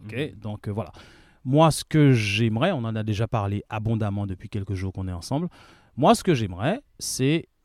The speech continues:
Speaker 1: modestement, euh, identifier, euh, et, euh, aider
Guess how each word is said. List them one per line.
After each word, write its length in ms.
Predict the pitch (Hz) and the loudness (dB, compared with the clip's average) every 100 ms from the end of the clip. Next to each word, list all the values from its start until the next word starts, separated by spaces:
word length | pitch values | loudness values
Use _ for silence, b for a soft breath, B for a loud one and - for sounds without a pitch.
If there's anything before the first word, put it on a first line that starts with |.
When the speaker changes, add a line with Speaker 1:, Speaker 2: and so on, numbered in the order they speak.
| _ _ _ _ _ _ _ | _ _ _ _ _ _ _
Speaker 1:
modestement, 1080 | 117 113 160 151 165 - - 120 107 123 143 - - _ _ _ _ _ _ _ 143 | -6 0 2 2 0 -2 -2 -2 -2 -4 -6 -10 -20 _ _ _ _ _ _ _ -4
euh, 1600 | 131 123 117 110 110 110 107 107 101 107 110 202 - 120 113 - - | -2 -2 -2 -4 -6 -8 -8 -10 -10 -12 -12 -14 -14 -14 -16 -16 -4
identifier, 1040 | 190 196 196 180 147 135 127 135 175 233 - _ _ _ _ _ _ _ 151 | 0 2 0 -2 -2 2 4 4 4 0 -6 _ _ _ _ _ _ _ -2
euh, 680 | 143 135 131 123 117 113 - - | 0 2 0 0 -2 -6 -8 4
et, 600 | 196 208 208 202 196 185 | 6 8 8 8 10 8
euh, 260 | 165 156 147 - | 8 4 2 2
aider 640 | 165 117 113 117 151 | 2 2 2 4 4